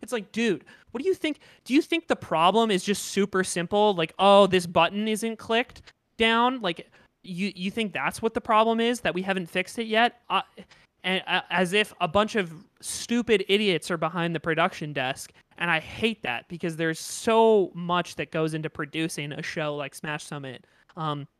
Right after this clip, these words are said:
that people just have a zero understanding of or even appreciation of. Uh,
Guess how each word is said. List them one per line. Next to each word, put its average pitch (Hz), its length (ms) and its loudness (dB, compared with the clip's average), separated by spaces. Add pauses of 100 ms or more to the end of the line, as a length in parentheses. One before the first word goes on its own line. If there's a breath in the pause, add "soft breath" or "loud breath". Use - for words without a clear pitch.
(420)
that 180 180 -2
people 202 240 -2
just 170 300 -6
have 185 200 -2
a 156 60 -6
zero 165 560 -4
understanding 147 640 -10
of 127 300 -14
or 170 340 0
even 247 240 -4
appreciation 156 720 -4
of. 104 280 -12 (420 soft breath)
Uh, 147 240 -2